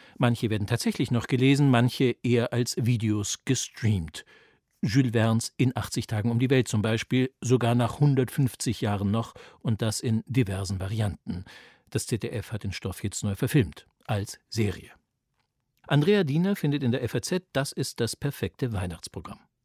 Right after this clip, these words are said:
Nun ist die gestreamte Serie gerade dabei, für unsere Zeit das zu werden, was der Gesellschaftsroman für das neunzehnte Jahrhundert war. Andrea Diener meint,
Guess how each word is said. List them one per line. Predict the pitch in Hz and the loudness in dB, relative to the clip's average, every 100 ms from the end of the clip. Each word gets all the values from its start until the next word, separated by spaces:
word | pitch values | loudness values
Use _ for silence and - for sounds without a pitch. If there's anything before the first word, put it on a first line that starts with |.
| _ | _
Nun | 131 131 | 0 2
ist | - 127 - | 0 -4 -4
die | 110 | -6
gestreamte | 101 - 117 95 98 | -6 -4 -2 -2 -2
Serie | 120 107 98 | 0 0 -2
gerade | 87 92 95 98 | -4 -6 -4 -4
dabei, | 98 104 117 | -4 -2 -2
für | 117 127 | -2 -2
unsere | 117 107 | 0 -2
Zeit | - 113 107 | -2 -4 -2
das | 120 - | -4 -4
zu | - 104 | -4 0
werden, | 117 123 139 | 0 2 0
was | 110 104 | -2 -2
der | 110 | -4
Gesellschaftsroman | 104 156 180 120 - 117 104 113 | 2 2 2 -2 -2 -2 0 0
für | 113 | -2
das | 110 101 | -4 -2
neunzehnte | 127 110 120 107 | -2 -2 -2 -2
Jahrhundert | 110 120 147 98 82 | -2 0 0 -2 -6
war. | 92 95 - - - - _ | -8 -10 -12 -20 -20 -20 _
Andrea | 127 127 160 | 2 4 6
Diener | 135 220 196 123 | 6 4 4 4
meint, | 120 135 151 | 4 2 -2